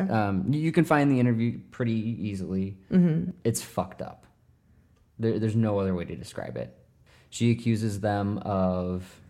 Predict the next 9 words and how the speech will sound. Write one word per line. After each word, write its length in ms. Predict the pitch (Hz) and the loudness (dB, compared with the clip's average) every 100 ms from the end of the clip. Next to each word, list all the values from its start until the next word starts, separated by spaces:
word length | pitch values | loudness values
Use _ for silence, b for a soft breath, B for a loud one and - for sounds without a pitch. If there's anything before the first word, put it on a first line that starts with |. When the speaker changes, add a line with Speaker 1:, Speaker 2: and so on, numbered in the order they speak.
| - - - | -20 -18 -6
Speaker 1:
having 260 | 104 101 | -4 -2
sex 220 | 98 95 | -4 -4
with 120 | 107 95 | -4 -2
her 120 | 92 | 0
multiple 540 | 92 95 107 113 98 | 2 2 0 -4 -6
times 420 | 98 92 92 92 92 | -4 -4 -2 -4 -6
without 280 | 90 87 92 | -8 -8 -8
her 60 | |
consent, 480 | 92 92 - 95 | -8 -8 -4 -2